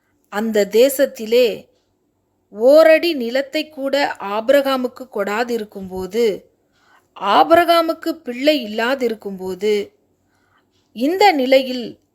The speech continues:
அந்த முற்பிதாவான ஆபிரகாம் விசுவாசித்தானே, அதுதான் சிறப்பு.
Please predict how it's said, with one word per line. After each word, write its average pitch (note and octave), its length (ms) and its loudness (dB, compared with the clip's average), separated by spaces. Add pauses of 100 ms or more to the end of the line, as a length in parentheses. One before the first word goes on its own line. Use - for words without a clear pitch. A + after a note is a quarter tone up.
(200)
அந்த A3 320 -4
முற்பிதாவான A3 1000 -2
ஆபிரகாம் A#3 800 -4 (560)
விசுவாசித்தானே, C4+ 1160 0 (420)
அதுதான் G3+ 580 -4
சிறப்பு. A#3+ 540 0